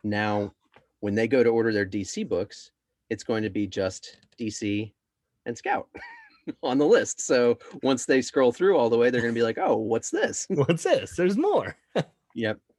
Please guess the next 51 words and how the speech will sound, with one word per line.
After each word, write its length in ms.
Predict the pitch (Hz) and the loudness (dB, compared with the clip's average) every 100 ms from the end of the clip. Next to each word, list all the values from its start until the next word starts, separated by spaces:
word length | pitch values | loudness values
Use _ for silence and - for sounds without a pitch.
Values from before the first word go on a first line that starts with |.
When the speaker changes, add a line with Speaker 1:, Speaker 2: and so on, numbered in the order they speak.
| _ - | _ -8
Speaker 1:
So, 220 | 127 131 | 2 4
and 100 | 131 | 6
with 100 | 139 | 4
the 60 | 143 | 2
thing 200 | 156 160 | 4 4
we 120 | 156 | 6
did 160 | 147 135 | 6 4
that's 180 | 131 - | 2 0
a 60 | |
little 280 | 123 120 107 - - 127 | 0 -2 -4 -12 -20 -4
different 420 | 123 120 117 95 | -2 0 -2 -4
is 220 | 101 95 | -6 -6
we 100 | 120 | -2
were 100 | 135 | -2
coming 320 | - 131 113 107 | -2 -4 -4 -4
in 380 | 101 98 92 95 - | -4 -4 -6 -10 -12
mid-cycle 600 | 120 107 92 98 107 101 | -6 -6 -2 -4 -4 -6
on 120 | 87 | -8
a 40 | 92 | -8
handful 320 | 95 92 98 | -10 -6 -6
of 60 | 90 | -6
our 100 | 87 | -6
titles, 520 | 92 98 113 120 - _ _ | -4 -2 -4 -8 -16 _ _
Speaker 2:
Mm. 100 | 127 | -8
Speaker 1:
like 260 | 104 90 - | -4 -6 -8
Steak 380 | - - 101 110 | -8 -4 -4 -4
number 180 | 107 98 | -6 -6
four, 640 | - 98 95 98 92 90 _ _ _ _ _ _ _ | -6 -4 -2 -2 -2 -6 _ _ _ _ _ _ _
Black 180 | 110 98 | -4 -4
Cotton 320 | 113 95 95 | -2 -6 -6
three, 320 | 87 110 101 95 | -10 -8 -6 -6
Black 260 | 90 95 | -8 -10
Friday 380 | - 101 98 98 | -4 -2 -2 -4
three. 260 | - 98 87 | -4 -6 -4
Those 260 | 110 101 | -2 -2
were 60 | 107 | -4
gonna 160 | 107 | -4
be 120 | 95 98 | -4 -4
the 80 | |
first 280 | 95 104 - | -2 -4 -4
issues 380 | 95 - 95 90 _ _ _ _ 95 | -8 -6 -8 -8 _ _ _ _ -10
available 500 | 90 107 143 98 85 | -2 0 0 -2 -6
through 220 | 95 95 | -8 -6
Lunar. 400 | 127 143 101 - _ _ _ _ _ _ | -4 -4 -8 -14 _ _ _ _ _ _
So 280 | - 120 104 | -2 0 0
what 180 | 113 | 0
we 100 | 110 | -2
did 200 | 95 113 | -2 0
is 180 | 120 98 | 0 -2
we 100 | 110 | -2
actually 640 | 98 107 - 104 92 92 | -2 -4 -6 -4 -4 -8